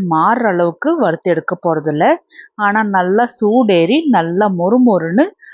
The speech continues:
வறுபட்டு வர அளவுக்கு வறுத்து எடுத்துக்க போறேன். பச்சை பயிர்ல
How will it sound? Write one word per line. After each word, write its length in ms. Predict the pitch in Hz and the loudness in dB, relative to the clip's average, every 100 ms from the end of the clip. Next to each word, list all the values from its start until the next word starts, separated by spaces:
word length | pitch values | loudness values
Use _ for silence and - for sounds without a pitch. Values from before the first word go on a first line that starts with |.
| _ _ 185 | _ _ -2
வறுபட்டு 440 | 196 - 208 220 196 | -2 -2 -4 0 0
வர 140 | 175 160 | 0 0
அளவுக்கு 360 | 160 165 - 370 277 | 0 -4 -6 -4 -2
வறுத்து 260 | 156 - | -4 -4
எடுத்துக்க 320 | 151 - 151 151 - | -6 -6 -8 -6 -4
போறேன். 280 | 143 185 320 - _ _ _ _ _ | -2 0 -2 -4 _ _ _ _ _
பச்சை 280 | 214 202 302 311 | -4 -2 -2 0
பயிர்ல 340 | 269 220 185 | 2 2 2